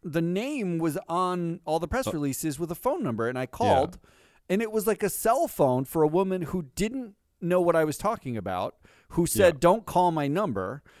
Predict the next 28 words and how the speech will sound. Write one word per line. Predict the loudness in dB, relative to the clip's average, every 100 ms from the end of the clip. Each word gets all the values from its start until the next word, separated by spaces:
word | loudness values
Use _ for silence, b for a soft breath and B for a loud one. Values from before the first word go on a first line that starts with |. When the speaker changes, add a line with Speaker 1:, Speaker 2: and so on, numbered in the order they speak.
| b
Speaker 1:
And | b 2
then | 4
I |
looked | 4 4 4
up | 0 2
Ghada | 2 2
Salahuddin | 0 0 2 2 0 -4
everywhere. | -2 -2 -2 -2 -2 -2 -6 b b -18 -4
Doesn't, | 2 4 2 -8 _
can't | 0 0 0
find | -2 -4
it |
anywhere | -4 -2 -2 -2
on | -2
the | -4
internet. | -4 -6 -8 _
The | -6 -2
only | 0 -2 -2
record | 0 0 2 0
I | 0
could | -2 -6
find | -2 -2 -2
of | -4
a |
Ghada | -2 -2 -2
Salahuddin | -2 0 0 0 -4 -6 -8
in | -6 -4
America | -4 -2 -2 -2 -4 -6